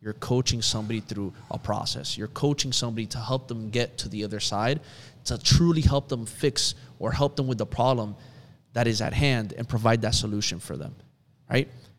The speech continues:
And in that sale, you're gonna have to overcome certain problems along the way that you're gonna have to handle. And you, what you're doing is you're coaching somebody through that call. You're coaching somebody through that sales process.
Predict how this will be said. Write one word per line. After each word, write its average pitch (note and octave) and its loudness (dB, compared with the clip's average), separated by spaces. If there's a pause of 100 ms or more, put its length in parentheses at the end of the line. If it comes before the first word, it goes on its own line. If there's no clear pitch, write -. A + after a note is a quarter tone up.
(160)
And C3 0
in F#3+ 6
that D#3+ 2
sale, A#2+ 4 (560)
you're C#3+ 2
gonna G3 2
have G3 0
to A3 4
overcome D#3+ 0
certain C3+ 2
problems A#2+ -2
along A2 0
the G#2 -2
way A2 -2 (300)
that F3+ -2
you're A#2 2
gonna C3 0
have B2+ 0
to A2 -2
handle. F3+ -2 (460)
And A#2+ -4
you, A#2 2
what C#3 2
you're E3+ 4
doing D3+ 4
is B2 4
you're G#2+ 2
coaching - 0
somebody G#2 -4
through G2+ -10
that - -10
call. D#3 -2
You're G2 -6
coaching C#3 2
somebody A2+ 0
through A2 -6
that - -6
sales - -4
process. - -8